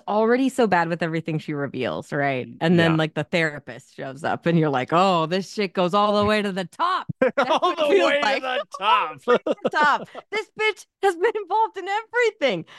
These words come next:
Speaker 1: That was literally what I screamed out the first time watching this. I was like, "Oh, shit. She's
Speaker 2: <laughs>
Speaker 1: got everyone in the bag."
Speaker 2: <laughs>
Speaker 1: I forgot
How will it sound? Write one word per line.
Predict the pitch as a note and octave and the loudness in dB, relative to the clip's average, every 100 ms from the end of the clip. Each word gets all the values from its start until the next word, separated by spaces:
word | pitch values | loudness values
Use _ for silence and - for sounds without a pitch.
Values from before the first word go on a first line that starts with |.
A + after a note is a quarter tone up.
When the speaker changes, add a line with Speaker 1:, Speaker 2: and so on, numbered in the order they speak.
| - | -2
Speaker 1:
That | A3+ B3+ | 0 0
was | C#4+ | -4
literally | A3+ G#3+ A3+ | -4 -2 0
what | A3 | -2
I | F3+ | -2
screamed | F3 - E3 D#3 | -4 -6 -6 0
out | D3 | -2
the | - | -2
first | - D#4+ | -2 -2
time | - A#4+ G#4 | 0 -2 0
watching | A4 A4 F#4+ | -2 -2 -6
this. | E4+ D#4+ | -8 -8
I | D#4 | -10
was | |
like, | C#4+ E4 | -8 0
"Oh, | G4+ A#4 G#4+ | 2 2 0
shit. | - - A#4+ B4+ A4+ G#4 _ _ _ _ _ _ | -10 -16 -6 -2 -2 -4 _ _ _ _ _ _
She's | - - G#4 F#4+ | -20 -8 -4 -2
Speaker 2:
<laughs> | F4+ | 0
Speaker 1:
got | F4 D#4+ - - - | 2 2 0 -4 0
everyone | G4+ G#4+ G#4 G#4 F#4+ F#4 | 2 2 0 0 0 0
in | G4 | 0
the | G4 G#4 F4 | -2 -2 -2
bag." | G4+ G#4+ A4 G#4+ F4+ F#4+ | -2 -2 -2 -2 -2 -4
Speaker 2:
<laughs> | F#4 - G4+ - | -4 -6 -8 -6
Speaker 1:
I | A4+ | -6
forgot | A4 F#4 A4+ E4 F#4 F#4+ A4 | -6 -10 -14 -14 -10 -6 -6